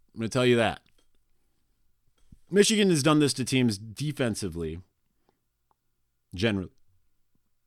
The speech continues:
But, uh, Ohio State's doing it on both sides of the ball. So let's start with F A U.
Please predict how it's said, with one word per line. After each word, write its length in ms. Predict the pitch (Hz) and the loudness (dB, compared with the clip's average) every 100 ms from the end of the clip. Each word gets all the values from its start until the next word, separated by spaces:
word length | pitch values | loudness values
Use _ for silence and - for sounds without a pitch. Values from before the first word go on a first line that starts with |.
| _ _ _ _ - | _ _ _ _ -10
But, 340 | 95 117 110 | -4 -4 -4
uh, 420 | 113 104 101 98 95 - _ _ _ _ _ _ _ _ _ _ - | -4 -2 -2 -4 -8 -16 _ _ _ _ _ _ _ _ _ _ -10
Ohio 200 | 139 165 | -6 -4
State's 200 | 151 101 | -2 -2
doing 180 | 120 110 | -2 -2
it 20 | |
on 40 | |
both 160 | 104 92 | -2 -2
sides 200 | 98 73 | -6 -6
of 40 | |
the 60 | 73 | -10
ball. 240 | 80 76 - _ _ _ _ _ _ _ _ _ _ _ _ _ | -10 -12 -20 _ _ _ _ _ _ _ _ _ _ _ _ _
So 140 | - 160 | -6 -4
let's 100 | 165 | 0
start 160 | 202 | 2
with 140 | 196 180 | 2 2
F 160 | 170 | 0
A 120 | 170 | 2
U. 320 | 160 165 165 | 2 2 -2